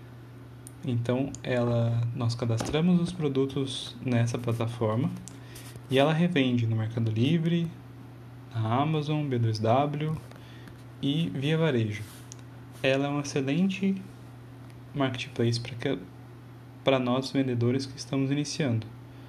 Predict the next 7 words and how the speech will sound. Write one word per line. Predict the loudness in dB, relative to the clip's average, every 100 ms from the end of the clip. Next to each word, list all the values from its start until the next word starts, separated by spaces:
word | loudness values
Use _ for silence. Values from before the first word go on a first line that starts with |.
| -18 -18 -18 -12 -4
É | -2
fácil | 0 2 2 0 0
de | 4 4 2 -2 -6
re-, | -2 -2 -2 -4 -2
gerenciarmos | 0 0 -2 2 2 4 2
os | 0
pedidos, | -2 -2 2 2 2 0 -4 -10